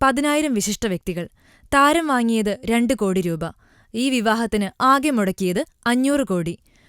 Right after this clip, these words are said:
വധു ധരിച്ച പതിനേഴ് കോടി രൂപയുടെ സാരി. എൽ സി ഡി സ്ക്രീനോട് കൂടിയ വിവാഹ കത്തോടെയാണ് റെഡ്ഡി കുടുംബം വാർത്തയിലേക്ക് വരുന്നത്. വി വി ഐ പികളായ അതിഥികളെ വേദിയിലെത്തിക്കാൻ പതിനഞ്ച് ഹെലിപാഡുകൾ.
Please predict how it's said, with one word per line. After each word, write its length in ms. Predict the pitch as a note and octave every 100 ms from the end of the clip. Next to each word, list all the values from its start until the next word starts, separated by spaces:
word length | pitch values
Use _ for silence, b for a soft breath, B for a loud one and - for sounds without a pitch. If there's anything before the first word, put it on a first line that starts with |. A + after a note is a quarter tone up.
| b A#3
വധു 260 | C#4+ C#4+
ധരിച്ച 360 | E4 C#4+ B3 A#3 G#3+ -
പതിനേഴ് 380 | A#3 B3+ C#4+ D4
കോടി 260 | A#3+ G#3
രൂപയുടെ 460 | G3+ F#3 F#3 F3+ F3 -
സാരി. 420 | - E3 D#3+ - _ _ _
എൽ 140 | C#4 C#4+
സി 180 | E4+
ഡി 100 | D#4+
സ്ക്രീനോട് 460 | E4 - B3+ A#3+ B3
കൂടിയ 360 | A#3 G#3+ G#3+ E3
വിവാഹ 360 | G#3+ A3+ A#3+
കത്തോടെയാണ് 1000 | C4 G3+ - G#3+ G#3+ E3+ F#3+ D4+ _ -
റെഡ്ഡി 260 | A#3+ A#3+ C#4
കുടുംബം 420 | A#3+ G#3 F#3 F#3+
വാർത്തയിലേക്ക് 640 | - G#3+ F3+ A#3+ A#3+ A#3 A3
വരുന്നത്. 400 | F3+ D#3+ D#3+ D#3 - b b b b
വി 180 | A#3+ D4+
വി 80 | D#4
ഐ 140 | E4+
പികളായ 480 | E4 D#4+ D#4+ C#4+ C4 -
അതിഥികളെ 560 | G3+ G3+ G#3+ G#3 G3+ -
വേദിയിലെത്തിക്കാൻ 800 | G3 G#3+ A3+ A#3+ F#3 E3+ F#3+ C4+ b -
പതിനഞ്ച് 520 | B3 A3+ A#3 G3 G3+ F#3+
ഹെലിപാഡുകൾ. 760 | B3 B3+ C4+ G#3 E3+ E3+ E3